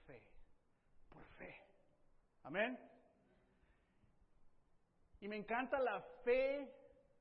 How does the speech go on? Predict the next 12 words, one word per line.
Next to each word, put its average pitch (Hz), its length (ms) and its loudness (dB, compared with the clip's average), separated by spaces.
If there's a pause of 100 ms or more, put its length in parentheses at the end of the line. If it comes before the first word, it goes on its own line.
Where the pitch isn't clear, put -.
(120)
de 180 180 -2
Dios 226 420 2 (500)
aquí. 180 380 -8 (1080)
Que 220 120 4
Dios 220 380 6
decide 254 540 0
mandar 220 880 0
al 208 320 2 (120)
Salvador, 214 840 4 (680)
Dios 190 500 4
decide 254 380 0
venir 254 680 4